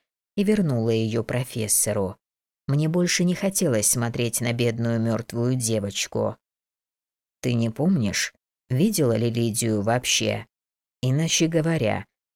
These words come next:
ты представляла ее мысленным взором, когда она разговаривала с тобой?»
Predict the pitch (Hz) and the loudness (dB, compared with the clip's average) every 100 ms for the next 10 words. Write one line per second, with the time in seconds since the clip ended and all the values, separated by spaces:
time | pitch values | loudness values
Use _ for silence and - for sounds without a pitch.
0 | _ 139 127 120 - - 113 123 185 151 | _ -2 0 0 0 0 0 0 2 4
1 | 113 104 110 113 - 117 113 131 127 131 | 2 2 2 2 0 0 0 2 2 2
2 | 110 110 98 120 117 120 113 113 113 110 | 2 0 0 -2 0 2 2 2 0 0
3 | 113 123 123 110 107 104 107 104 - 120 | 2 2 2 0 0 -2 0 0 0 -2
4 | 113 110 95 - | -2 0 -2 -4